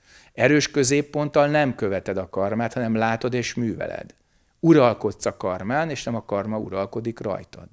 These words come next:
Ezért kell az erős középpont. Mert hogyha nem elég erős a középpontod, összetörik a tükröd, és szétesik a pillanatod, és darabokra szakad a tudatod.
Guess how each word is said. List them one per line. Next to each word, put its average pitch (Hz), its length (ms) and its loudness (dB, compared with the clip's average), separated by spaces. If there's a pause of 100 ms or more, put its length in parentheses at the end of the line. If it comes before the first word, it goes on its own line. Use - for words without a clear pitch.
(920)
Ezért 123 440 2
kell 98 200 -4
az 98 120 -4
erős 98 320 -4
középpont. - 800 -10 (580)
Mert 117 200 0
hogyha 117 220 -2
nem 139 200 2
elég 120 260 0
erős 110 340 0
a 101 100 -4
középpontod, 127 960 -2 (360)
összetörik 101 720 0
a 110 80 -4
tükröd, - 580 -10 (960)
és 113 140 -4
szétesik - 680 0
a 98 80 0
pillanatod, 87 800 -8 (360)
és 107 200 -8
darabokra 104 540 2
szakad 95 340 -6
a 95 60 -4
tudatod. - 600 -12